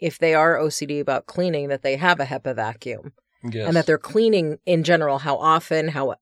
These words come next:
Speaker 1: how, however,
Speaker 2: Yes.
Speaker 1: that they're using a hepa vacuum in,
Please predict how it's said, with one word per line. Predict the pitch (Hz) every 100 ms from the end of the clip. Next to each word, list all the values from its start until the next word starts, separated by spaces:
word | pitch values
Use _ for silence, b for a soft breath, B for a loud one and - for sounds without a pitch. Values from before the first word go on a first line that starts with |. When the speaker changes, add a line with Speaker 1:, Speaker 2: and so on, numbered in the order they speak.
| -
Speaker 1:
how, | - -
however, | 127 147 160 160 160 160 160
Speaker 2:
Yes. |
Speaker 1:
that | 165
they're | 156
using | 156 175 165
a | 131
hepa | 226 262 151
vacuum | 143 143 - 151
in, | 160